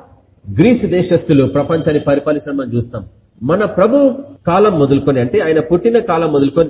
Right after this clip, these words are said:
ఈ రోజు వరకు నాలుగు దేశాలు ప్రపంచాన్ని పరిపాలించినాయి. మొదటిదిగా ఇంగ్లాండ్. ఇంగ్లాండ్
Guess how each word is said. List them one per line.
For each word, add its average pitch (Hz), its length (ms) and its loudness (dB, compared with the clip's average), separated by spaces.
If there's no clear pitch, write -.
ఈ 156 100 6
రోజు 226 240 6
వరకు 120 480 0
నాలుగు 214 360 2
దేశాలు 185 500 2
ప్రపంచాన్ని 165 540 -2
పరిపాలించినాయి. 151 680 -6
మొదటిదిగా 147 680 -2
ఇంగ్లాండ్. 139 380 0
ఇంగ్లాండ్ 160 680 0